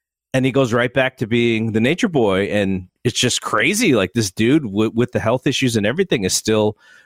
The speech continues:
running hard and, uh, at, uh, in his early seventies now. So, uh, I think it's worth watching. If you're, um, a Ric Flair fan, I think you will enjoy it.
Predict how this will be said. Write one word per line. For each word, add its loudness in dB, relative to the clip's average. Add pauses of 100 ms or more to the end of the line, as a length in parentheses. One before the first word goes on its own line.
(100)
running 0
hard 2
and, -2
uh, -4
at, -2
uh, 2
in 0
his 0
early 0
seventies -2
now. -4
So, -2 (340)
uh, 0 (120)
I 0
think 0
it's 0
worth 4
watching. 0
If -6
you're, 4
um, 2 (220)
a 2
Ric 0
Flair 0
fan, -2
I 2
think -4
you 2
will 2
enjoy 0
it. 0